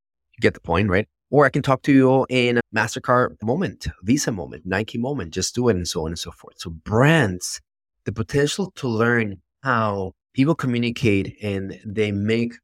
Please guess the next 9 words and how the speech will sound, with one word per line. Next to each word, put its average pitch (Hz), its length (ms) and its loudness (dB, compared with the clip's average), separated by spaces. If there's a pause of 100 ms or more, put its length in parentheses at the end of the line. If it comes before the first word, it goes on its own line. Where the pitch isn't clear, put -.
(140)
a 98 80 0
brand 104 480 2
a 98 80 2
lifestyle, 107 800 0 (440)
fascinating. 90 880 -6 (440)
Patagonia, 131 720 2 (260)
a 104 80 -6
brand 117 380 0
style 117 360 -2